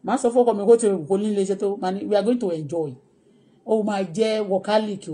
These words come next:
workaholic. Àwọn tó bá jẹ́ workaholic, wọ́n ti jẹ́ wọ Kálí, ó ti wà ní ẹ̀jẹ̀ wọn tó wọ́n báyìí. But we are going to enjoy whatever I so, I mean, whatever I work for.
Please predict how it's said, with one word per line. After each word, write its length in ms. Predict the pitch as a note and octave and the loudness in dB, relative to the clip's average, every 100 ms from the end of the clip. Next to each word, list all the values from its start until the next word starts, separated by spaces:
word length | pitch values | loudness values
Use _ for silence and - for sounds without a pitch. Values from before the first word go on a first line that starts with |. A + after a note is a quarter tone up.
| D#3 | -4
workaholic. 440 | F#3 A3 A3+ G#3+ F#3+ | 0 2 0 -2 -2
Àwọn 180 | F3 G3+ | -2 4
tó 60 | |
bá 100 | A#3+ | 4
jẹ́ 140 | A#3+ A3+ | 6 4
workaholic, 480 | G3+ A3 A3+ A3 - - _ _ _ | 2 4 2 0 -8 -14 _ _ _
wọ́n 120 | G#3 | -6
ti 60 | G3+ | -2
jẹ́ 100 | G3+ | 0
wọ 100 | F3+ | 0
Kálí, 200 | F3 G#3+ G#3+ | 0 0 0
ó 60 | |
ti 80 | G#3 | -2
wà 140 | F3 E3 | -2 -2
ní 100 | G#3 | -2
ẹ̀jẹ̀ 200 | F3+ D#3 | -2 -4
wọn 80 | D#3+ | -4
tó 80 | G#3 | -2
wọ́n 80 | D#3+ | -2
báyìí. 160 | F3+ - - - | -4 -8 -14 -2
But 160 | F#3+ | 2
we 60 | F#3 | 2
are 60 | |
going 180 | F3 A#3+ | 4 4
to 140 | A3+ E3+ | 2 -4
enjoy 420 | D#3+ B2+ F3+ F3 C3+ | -6 -2 0 -2 -4
whatever 340 | F#3 G3 E3 | -4 -2 0
I 140 | F3 D3 | 0 0
so, 220 | - - E3 - | -6 -6 -6 -6
I 100 | F#3+ | -4
mean, 180 | F#3 G#3 | -2 0
whatever 300 | F#3 G3+ F3+ | 0 0 0
I 100 | E3+ | -2
work 220 | D3 E3+ | -2 -6
for. 220 | E3+ - | -8 -12